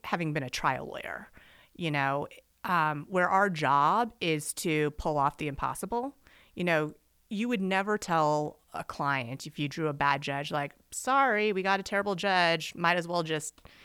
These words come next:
you know, mail it in." <laughs> Um, or, "Oh, gosh, you know, we just got a really bad ruling, nothing we can do." No, you, you would never, ever do that as a tr-, as a trial lawyer. But in the space of diversity and inclusion,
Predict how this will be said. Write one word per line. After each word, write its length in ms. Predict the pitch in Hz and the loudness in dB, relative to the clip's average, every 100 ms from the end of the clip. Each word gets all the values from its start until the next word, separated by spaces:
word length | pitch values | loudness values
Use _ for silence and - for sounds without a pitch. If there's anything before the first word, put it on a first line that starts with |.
| - | -8
you 80 | - | -4
know, 200 | 160 139 | -2 -2
mail 420 | 165 160 165 175 180 | -2 2 4 4 2
it 100 | 190 | 2
in." 320 | 170 147 175 - - | 2 2 -2 -6 -4
<laughs> 100 | 220 - - 349 330 202 | -4 0 2 2 2 6
Um, 320 | 196 185 185 | 8 8 6
or, 160 | 185 | 4
"Oh, 300 | 208 240 214 180 | 4 4 4 4
gosh, 300 | 214 190 190 | 4 4 4
you 60 | |
know, 100 | 175 | 0
we 80 | 180 | 0
just 160 | 208 - | -2 0
got 160 | 208 | 2
a 40 | 185 | 2
really 240 | 185 202 | 2 2
bad 320 | 185 196 190 | 4 6 6
ruling, 600 | 185 208 208 175 175 160 | 2 0 2 2 2 0
nothing 300 | 180 185 214 | 0 0 0
we 120 | 196 196 | -4 -4
can 160 | 190 | -4
do." 320 | 202 226 175 - | 0 2 0 0
No, 380 | 240 302 139 143 | -2 0 0 -2
you, 220 | 185 196 | -6 -8
you 240 | - 208 240 | -12 -6 -4
would 120 | 247 | -2
never, 400 | 220 220 226 240 | 0 0 0 0
ever 240 | 202 190 180 | 0 0 0
do 180 | 165 156 | 0 2
that 240 | 143 143 | 2 2
as 340 | 156 147 143 156 | 2 0 0 -4
a 80 | 170 | -8
tr-, 120 | - | -8
as 140 | 165 151 | -6 -6
a 40 | |
trial 360 | - 147 139 139 | -2 0 2 0
lawyer. 400 | 107 123 131 - - - - - - | -4 -4 -6 -8 -14 -20 -20 -18 -14
But 360 | 185 226 208 - | 2 4 4 2
in 100 | 202 | -2
the 80 | 185 | -4
space 400 | - 254 311 285 | -2 -2 -2 -4
of 80 | |
diversity 380 | 233 202 202 226 | -4 -2 -2 -4
and 60 | 196 | -6
inclusion, 640 | 180 233 269 185 151 156 | -4 -2 0 0 0 -2